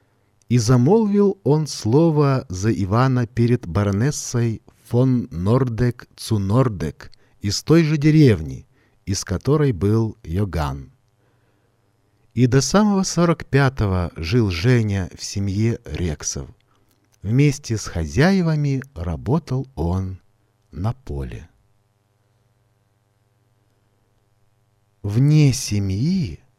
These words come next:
но в семье. Тяжело было, но выросший в крестьянской семье не приучен был Женя к плохой работе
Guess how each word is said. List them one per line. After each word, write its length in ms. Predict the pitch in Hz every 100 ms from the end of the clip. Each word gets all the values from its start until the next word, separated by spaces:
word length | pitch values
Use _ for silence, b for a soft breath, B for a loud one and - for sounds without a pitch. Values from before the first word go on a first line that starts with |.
| _ _ _ -
но 400 | 104 165 175 -
в 80 | -
семье. 640 | - - 185 131 76 64 - _ _ _ _ _ _ _ _ _ _ _ _ _ _ _ _ _ _ _ _ _ _ _ _ _ _ _ _ _ _ -
Тяжело 500 | 165 175 208 214 160
было, 560 | 78 87 78 64 - - _ _ _ _ _ -
но 200 | 123 135
выросший 840 | 127 185 175 - - 156 156 135
в 100 | -
крестьянской 840 | - 151 143 - 143 123 110 - 101
семье 720 | - 101 98 95 143 147 - _ _ _ _
не 200 | 113 170
приучен 720 | 196 185 202 233 226 - 113 92
был 240 | 131 117
Женя 680 | 92 104 147 147 131 123 117
к 120 | - -
плохой 640 | 110 127 - 143 135 98
работе 760 | - 113 127 95 85 - 76